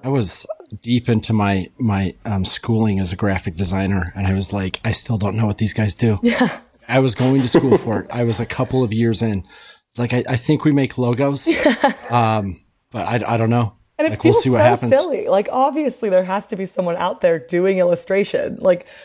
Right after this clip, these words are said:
Speaker 2: once you, once you put the two together, you're like, "Oh yeah, obviously that's a job, and, like, that's something I can do." But I mean, when you're in it, you're like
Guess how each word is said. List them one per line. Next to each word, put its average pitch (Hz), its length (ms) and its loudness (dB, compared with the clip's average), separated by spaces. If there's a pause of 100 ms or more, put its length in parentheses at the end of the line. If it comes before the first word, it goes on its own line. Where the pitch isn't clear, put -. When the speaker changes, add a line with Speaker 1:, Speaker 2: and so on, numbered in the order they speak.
(100)
Speaker 2:
once 254 320 2
you, 269 280 -2
once 240 300 0
you 240 60 -4
put 226 200 -4
the 202 100 0
two 202 180 -4
together, 180 280 0
you're 170 80 2
like, 160 200 -2
"Oh 269 80 4
yeah, 240 220 2 (120)
obviously 170 640 -2
that's 160 220 -6
a 170 60 -6
job, 180 420 0
and, 165 80 -10
like, 165 140 -8
that's 165 180 -8
something 165 220 -4
I 165 80 -2
can 160 180 -8
do." 175 240 2
But 165 300 0 (580)
I 196 60 2
mean, 196 120 2
when 196 120 4
you're 247 100 4
in 202 180 2
it, 165 140 -2
you're 160 120 -2
like 156 340 0